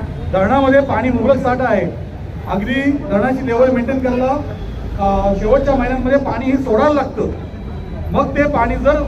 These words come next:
आपल्या गोरगरीब जनतेच्या घरामध्ये गेलं तर यांना काय अडचण असणार आहे? हा एक सर्वसामान्य प्रश्न मला एक पडलेला आहे. आणि आता जी पाणी टंचाई यांनी आपल्यावरती लादलेली आहे,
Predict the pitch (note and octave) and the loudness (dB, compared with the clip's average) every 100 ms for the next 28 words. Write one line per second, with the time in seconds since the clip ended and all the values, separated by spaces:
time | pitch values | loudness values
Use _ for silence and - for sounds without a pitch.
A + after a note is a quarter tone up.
0 | - - - B3 - C4 C4 A3+ A3+ A3 | -4 -4 -2 0 2 2 2 -2 -2 -2
1 | A#3+ F#3+ A#3 B3+ B3 A3+ F#3+ - - - | -2 0 0 0 0 0 0 -2 -6 -8
2 | - A3+ G#3 C#4 C#4 D4 C#4+ - B3+ C4 | -4 0 2 2 0 2 2 0 -2 0
3 | B3 G#3+ G3+ - - - A#3+ C#4+ - B3+ | 0 0 0 -4 -6 -4 2 2 2 0
4 | - B3 B3 C4+ C4 B3+ G#3 A#3 - - | 2 0 0 0 0 0 0 -2 -4 -4
5 | - F#3 A3 A#3+ B3+ B3 G3 B3+ B3 F3+ | -6 -4 -2 0 0 0 0 0 2 0
6 | - - - - - - - F3+ B3+ C#4+ | -2 -4 -6 -6 -8 -8 -6 -2 2 2
7 | D4 - - - - G3 - C#4+ C#4+ D4 | 2 0 -6 -4 -2 -2 2 2 4 2
8 | A#3 B3 B3 B3 C4 A#3 A#3 B3+ C4+ B3+ | 2 0 0 0 0 -2 -2 0 0 0
9 | B3 A#3+ A#3+ C4 G#3+ G#3 D4 C#4 G#3 | 0 -2 -2 -2 -2 0 0 2 2